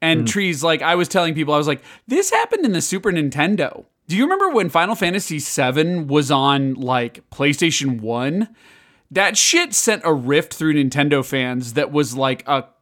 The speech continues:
Speaker 1: a mile deep. Like, it,
Speaker 2: Right.
Speaker 1: people freaked out. Right? And do you remember when, like, Resident Evil four was on GameCube? Like, that was huge.
Speaker 2: Mm-hmm.
Speaker 1: Like,
Speaker 2: It was
Speaker 1: this,
Speaker 2: huge.
Speaker 1: this, you know, this stuff happens, and people are like,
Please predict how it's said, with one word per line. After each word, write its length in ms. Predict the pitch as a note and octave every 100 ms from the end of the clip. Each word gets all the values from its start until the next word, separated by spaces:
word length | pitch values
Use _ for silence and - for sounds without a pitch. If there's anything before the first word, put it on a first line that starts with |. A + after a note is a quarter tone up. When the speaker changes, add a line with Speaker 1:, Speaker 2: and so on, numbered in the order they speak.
| _ -
Speaker 1:
a 100 | D3
mile 500 | C3+ C3+ C3 C3+ B2+
deep. 440 | A2 B2+ A#2 - B2
Like, 340 | C#3 C#3+ C#3+
it, 180 | E3 F#2+
Speaker 2:
Right. 360 | F#2+ G2 -
Speaker 1:
people 300 | - G3 E4+
freaked 580 | B3+ - - D#3 D#3 -
out. 340 | C3 C3 - - _ _ _ _ _ _ _
Right? 340 | C#3 E3 E3 F3
And 200 | F3 E3+
do 60 |
you 80 | F#3
remember 220 | G#3+ A3+
when, 220 | A3 G#3 F3+
like, 300 | D#3 C3+ - - -
Resident 260 | E3+ D#3 F#3
Evil 140 | D3+
four 280 | - D3 D#3+
was 160 | E3+
on 180 | D3+ B2
GameCube? 720 | - B2+ C3+ D3+ - G3+ A3+
Like, 280 | F3 C#3+ -
that 260 | E3 F3+ G3+
was 200 | F#3+ C3+
huge. 720 | - F#3+ G#3 C#3+ C#3 C#3+ B2
Speaker 2:
Mm-hmm. 260 | D#3 G3+ C#4 - -
Speaker 1:
Like, 260 | D#3+ F3 -
Speaker 2:
It 60 | G3+
was 300 | G#3 A3+ -
Speaker 1:
this, 0 |
Speaker 2:
huge. 140 | G#3+
Speaker 1:
this, 400 | G3+ A3+ - - -
you 340 | F3+ E3+ F#3
know, 100 | F#3
this 180 | E3 G3+
stuff 200 | G#3+ F3
happens, 320 | F#3+ F#3+ E3+
and 80 | D#3
people 200 | F#3 G3
are 80 | F3
like, 200 | C#3+